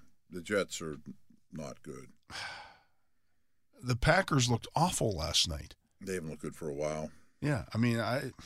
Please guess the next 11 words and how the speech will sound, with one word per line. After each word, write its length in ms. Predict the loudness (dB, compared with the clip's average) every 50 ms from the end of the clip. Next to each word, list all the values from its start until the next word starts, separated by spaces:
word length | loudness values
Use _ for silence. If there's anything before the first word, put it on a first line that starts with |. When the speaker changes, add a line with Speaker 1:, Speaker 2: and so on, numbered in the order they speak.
| -18 -20 -20 _ _ _ _ _ _ _ _ _ _ _ _ _ _ -6
Speaker 1:
Yeah. 180 | -4 -4 -4 -4 -8 -14 -16 -12
The, 200 | -10 -10 -10 -10 -12 -12 -12 -12 -12 -8
the, 120 | -8 -8 -8 -8 -10 -12 -8 -2 2
we 100 | 2 4
can 80 | 6 8
talk 80 | 8 8
about 160 | 8 6 4
Love 260 | 6 6 6 6 4
all 100 | 4 2
you 100 | 2 0
want, 320 | -2 -2 -2 0 -2 -2